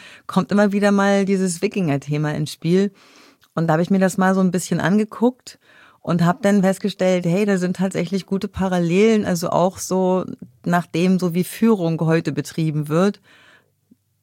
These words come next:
dass man sich halt kümmern soll um seine Leute und denen, ne, Freiraum geben soll, schöne Dinge <laughs> machen soll, so ungefähr.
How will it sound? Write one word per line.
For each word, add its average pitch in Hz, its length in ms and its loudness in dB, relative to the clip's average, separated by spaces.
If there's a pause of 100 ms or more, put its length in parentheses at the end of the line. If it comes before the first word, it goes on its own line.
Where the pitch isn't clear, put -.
dass 156 140 -8
man 156 100 4
sich 160 160 -6
halt 160 160 0
kümmern 208 400 4
soll 185 380 2
um 180 180 -2
seine 175 260 0
Leute 175 640 0
und 165 320 -2 (120)
denen, 165 360 0
ne, 185 160 -2
Freiraum 170 640 0
geben 165 280 0
soll, 165 420 0
schöne 208 340 0
Dinge 180 300 2
<laughs> 175 120 2
machen 170 240 2
soll, 175 360 0
so - 120 -2
ungefähr. 185 540 -2